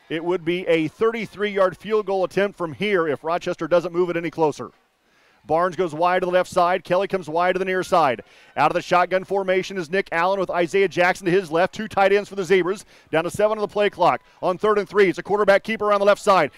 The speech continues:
He's got a blocker, and we're gonna have a horse collar call in the backfield. And I think second effort might have gotten Nick Allen to the fifteen, but we're gonna have a first down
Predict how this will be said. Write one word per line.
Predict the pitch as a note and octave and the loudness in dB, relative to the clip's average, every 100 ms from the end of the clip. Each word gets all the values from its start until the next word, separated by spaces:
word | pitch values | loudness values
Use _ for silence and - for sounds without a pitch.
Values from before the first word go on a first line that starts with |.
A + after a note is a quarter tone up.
| - | -10
He's | F#3+ | -2
got | G3 | 2
a | F3+ | 4
blocker, | G3 A3+ B3 | 4 4 4
and | A#3 F#3+ | 2 0
we're | G3+ | 2
gonna | G#3 | 2
have | G3+ | 4
a | |
horse | - C#4 C#4 | 6 4 4
collar | - C#4 C#4 C4 - - | 6 8 8 6 0 -2
call | A#3+ B3 G3+ G3+ - - | 4 8 8 6 2 0
in | A#3 | 2
the | A#3 | 4
backfield. | B3 C4 - F#3+ G3 F3+ - | 6 6 4 0 0 0 -2
And | F#3 | 2
I | A3+ | 2
think | A3 B3 G#3 | 2 0 0
second | A#3+ B3 A3 | 2 2 4
effort | F#3 A3+ G#3 - - C3+ | 4 4 2 -4 -12 -4
might | E3+ B3 | 2 4
have | A#3+ | 4
gotten | G#3+ G3 F3+ | 4 2 2
Nick | A#3 - | 0 2
Allen | A3 A#3+ A3+ | 2 2 0
to | F#3+ | -4
the | F#3 | 0
fifteen, | A#3+ - G#3+ C4+ A#3 G3 - | 0 2 0 0 0 -2 2
but | B3+ - | 2 2
we're | A3+ | -2
gonna | B3 | 0
have | G3 | 2
a | F3+ | 0
first | A3+ A3 | 0 0
down | - A#3+ G#3+ F#3+ | 2 2 4 2